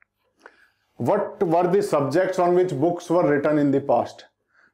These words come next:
पास्ट में बुक्स किस किस सब्जेक्ट पे लिखी जाती थी, किन किन चीजों पे लिखी जाती थी?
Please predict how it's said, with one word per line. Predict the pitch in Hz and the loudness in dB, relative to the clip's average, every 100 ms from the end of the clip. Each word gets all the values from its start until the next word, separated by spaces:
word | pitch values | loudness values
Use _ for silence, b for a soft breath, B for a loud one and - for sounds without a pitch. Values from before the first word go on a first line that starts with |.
| _ | _
पास्ट | 147 170 180 - | 0 2 0 0
में | 180 156 | 0 2
बुक्स | 180 - | -2 -2
किस | - 160 | -4 -2
किस | 175 165 | -2 -2
सब्जेक्ट | 143 127 135 - | 0 0 0 0
पे | 139 | 0
लिखी | 120 - | 0 0
जाती | 110 107 - | 0 0 -4
थी, | 107 107 - | -6 -8 -4
किन | 170 175 | -2 0
किन | 180 175 | 0 0
चीजों | 156 139 | 0 0
पे | 147 | 0
लिखी | 147 123 127 | 0 0 0
जाती | 113 107 104 | 0 0 -4
थी? | 107 104 | -6 -8